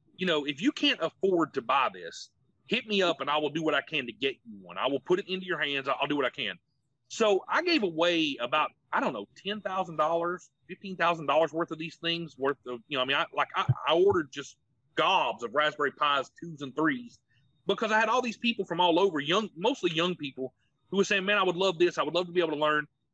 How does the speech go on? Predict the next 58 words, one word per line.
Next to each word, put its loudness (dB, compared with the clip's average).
And 2
I 2
told 2
them, -4
I -2
said, -4
"You -2
know, -2
you -6
can -4
set 0
this -2
up. 2
You -12
can -6
learn 4
an 0
I 0
C, -10
uh, -2
you -4
know, -2
P 0
L 4
C -10
system. -4
And 2
I'm 0
not 0
telling 2
you -4
to -8
build 4
a -4
machine -2
with -2
it, -4
but 0
what 6
I'm 0
telling 2
you 2
is -2
if -6
you -14
smoke 0
it -2
or -2
you -8
blow 2
it 6
up 2
or -12
you -8
wire 2
something -8
backwards, -4
it's -14